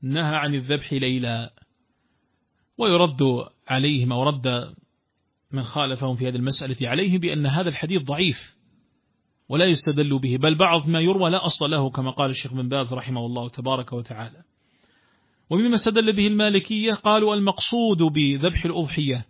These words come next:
إظهار شعار الإسلام، وهي شعيرة من الشعائر، وهذا لا يكون ليلا، وإنما يظهر نهارا إذا ذبحت نهارا". ومما استدلوا به أيضًا قول الله عز وجل: "ويذكرون اسم الله،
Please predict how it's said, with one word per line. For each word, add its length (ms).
إظهار 360
شعار 300
الإسلام، 460
وهي 200
شعيرة 460
من 100
الشعائر، 600
وهذا 240
لا 80
يكون 340
ليلا، 360
وإنما 280
يظهر 380
نهارا 460
إذا 180
ذبحت 460
نهارا". 500
ومما 260
استدلوا 400
به 240
أيضًا 200
قول 240
الله 280
عز 240
وجل: 440
"ويذكرون 480
اسم 240
الله، 420